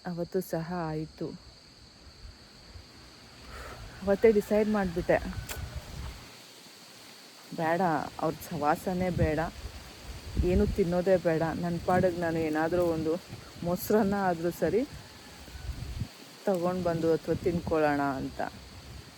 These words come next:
ಮನಸ್ಸೇ ಆಗಲ್ಲ ಗೈಸ್, ಅಷ್ಟು ಬೇಜಾರಾಗ್ಬಿಡುತ್ತೆ. But ಹಾಗನ್ಬಿಟ್ಟು ಹೌದು ತಿನ್ನಬಾರ್ದು ಅಂತ ಅನ್ಕೋತೀನಿ. ಆದರೂ ಪ್ರತಿಯೊಂದೂ ನಾನು ನನಗೋಸ್ಕರ ಮಾಡ್ಕೊಳಕ್ಕೆ ಹೋದರೆ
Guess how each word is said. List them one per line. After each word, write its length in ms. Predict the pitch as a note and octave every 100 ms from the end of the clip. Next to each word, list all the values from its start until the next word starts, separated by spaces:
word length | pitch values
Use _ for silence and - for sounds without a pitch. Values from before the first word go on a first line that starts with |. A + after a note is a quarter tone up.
| -
ಮನಸ್ಸೇ 400 | F3+ F#3+ F#3+ A3+
ಆಗಲ್ಲ 460 | G3+ F#3 E3+ F3+ E3+
ಗೈಸ್, 540 | F#3 E3+ F3+ - - - - - - - -
ಅಷ್ಟು 680 | E3+ - - - - B3
ಬೇಜಾರಾಗ್ಬಿಡುತ್ತೆ. 1300 | G3+ G#3 F#3+ G#3+ G3 F#3 F3 F3 E3 - A3 C#4 - - - - - - - G3+
But 320 | A#3 G3+ F3 - A3 - - -
ಹಾಗನ್ಬಿಟ್ಟು 640 | F#3 E3+ F3 F3+ G3+ D#3 B3 - - - - - - - - -
ಹೌದು 260 | G#3+ G#3 G3+ F#3 F3+ E3 - - - - -
ತಿನ್ನಬಾರ್ದು 400 | G#3 G3+ G3 F#3+
ಅಂತ 140 | F#3+
ಅನ್ಕೋತೀನಿ. 580 | F#3 F3+ F#3 F3 F3 F3 F3 - - - - - -
ಆದರೂ 600 | - B3 A#3 A#3+ A#3 A#3+ - - - - - - - - - - - - - - - - - - - - - - - - - - -
ಪ್ರತಿಯೊಂದೂ 560 | A3+ B3+ B3+ B3 B3
ನಾನು 480 | B3 B3 G3 F#3 A3
ನನಗೋಸ್ಕರ 640 | G#3+ F#3 F3 G#3 A3+ A#3+ A3
ಮಾಡ್ಕೊಳಕ್ಕೆ 600 | G#3+ F#3+ - G3 F3+ F#3+
ಹೋದರೆ 380 | F3+ G#3 G3